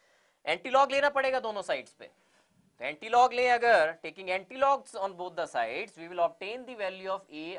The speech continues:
upon A minus X। यहाँ के बाद यहाँ पे है, A upon A minus X will be equal to antilog of point two two eight eight, that is one point six nine three। But we are interested in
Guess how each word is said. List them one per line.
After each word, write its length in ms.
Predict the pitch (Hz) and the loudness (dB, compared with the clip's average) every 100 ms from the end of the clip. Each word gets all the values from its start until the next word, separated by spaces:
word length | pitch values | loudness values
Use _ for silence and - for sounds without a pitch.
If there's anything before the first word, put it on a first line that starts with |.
| 156 | -10
upon 380 | 147 139 165 147 | -6 -6 -6 -10
A 160 | 156 156 | -12 -10
minus 360 | 131 120 113 117 131 | -12 -12 -16 -8 -8
X। 240 | - - 247 | -10 -18 -16
यहाँ 220 | 143 131 | -12 -12
के 100 | 135 135 | -10 -8
बाद 160 | 131 | -8
यहाँ 220 | 120 120 - | -8 -14 -12
पे 140 | 156 | -10
है, 260 | 170 226 302 _ _ _ _ _ | -8 -8 -10 _ _ _ _ _
A 160 | 127 143 | -12 -8
upon 280 | 147 143 143 | -4 -6 -4
A 40 | |
minus 340 | 139 139 139 151 226 | -6 -6 -6 -2 -4
X 240 | 269 - | -4 -14
will 240 | 135 151 | -16 -14
be 100 | 170 170 | -14 -14
equal 240 | - 196 | -6 -4
to 140 | 196 170 | -2 -4
antilog 480 | 175 214 214 220 226 | -4 -2 0 0 -2
of 80 | 175 | -2
point 520 | 160 190 254 262 - | -4 -4 -6 -12 -12
two 160 | 160 156 | -12 -8
two 260 | 175 277 294 _ _ _ _ | -8 -8 -10 _ _ _ _
eight 240 | 131 151 156 | -12 -10 -8
eight, 280 | 165 226 | -6 -4
that 180 | 170 151 | -4 -2
is 140 | 175 135 | -4 -2
one 280 | 143 214 285 254 | 0 0 -2 -4
point 320 | 247 247 240 | -2 -2 -8
six 480 | - 240 262 - 214 | -14 -14 -14 -16 -10
nine 360 | 175 170 185 180 | -6 -6 -8 -16
three। 420 | 175 202 160 - _ _ _ _ _ _ _ _ _ _ _ | -16 -16 -16 -18 _ _ _ _ _ _ _ _ _ _ _
But 140 | 117 139 | -12 -6
we 100 | 165 | 0
are 80 | 196 | 2
interested 680 | 196 240 247 - - 311 269 | 2 -2 -2 -4 -4 2 4
in 280 | 185 165 | 4 0